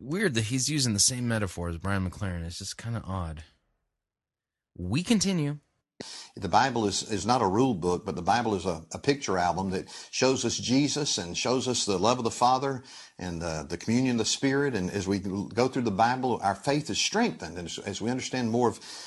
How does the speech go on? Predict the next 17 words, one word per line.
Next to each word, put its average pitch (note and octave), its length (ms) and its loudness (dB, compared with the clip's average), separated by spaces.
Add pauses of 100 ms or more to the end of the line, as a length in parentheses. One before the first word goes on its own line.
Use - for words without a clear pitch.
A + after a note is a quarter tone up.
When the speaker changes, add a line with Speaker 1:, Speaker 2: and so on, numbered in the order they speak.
(140)
Speaker 2:
uh, - 120 -6
His B2 260 2
life G#2+ 260 0
in G#2+ 220 -2
us. D#2+ 320 -2
And F2+ 100 -6
Speaker 1:
Right C#3 200 6
on. G#2 240 0
Speaker 2:
so A#2+ 60 0
we're G3 120 4
Speaker 1:
Yeah. B3+ 60 2
Speaker 2:
going A3+ 220 6
through F#3 160 6
the D#3 60 4
book D#3+ 220 2
of A#2 80 0
Colossians. A#2+ 680 0